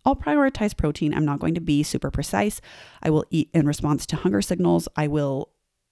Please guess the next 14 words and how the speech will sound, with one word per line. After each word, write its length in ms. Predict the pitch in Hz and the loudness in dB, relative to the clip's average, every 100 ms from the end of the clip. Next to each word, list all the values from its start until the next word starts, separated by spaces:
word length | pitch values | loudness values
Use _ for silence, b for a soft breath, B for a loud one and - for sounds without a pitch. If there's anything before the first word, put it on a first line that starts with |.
| - | -16
have 280 | - 151 151 | -6 -4 -4
general 440 | - 262 262 247 - | 2 4 6 6 6
overall 320 | 170 160 151 | 4 4 2
goals, 360 | 160 196 151 - | 4 6 4 2
but 180 | - | -4
there 120 | - 185 | -2 -2
will 80 | |
still 360 | 180 - 151 160 | -4 -4 -4 -4
be, 420 | 160 147 143 143 b b b b b _ _ _ _ _ _ | 0 0 2 0 b b b b b _ _ _ _ _ _
there's 340 | - 165 165 | -14 0 0
still 140 | - 190 | 4 2
forethought 460 | - 196 185 139 | 6 4 4 2
involved, 440 | 139 117 147 226 - | 2 4 4 2 -2
but 260 | 262 - | 0 0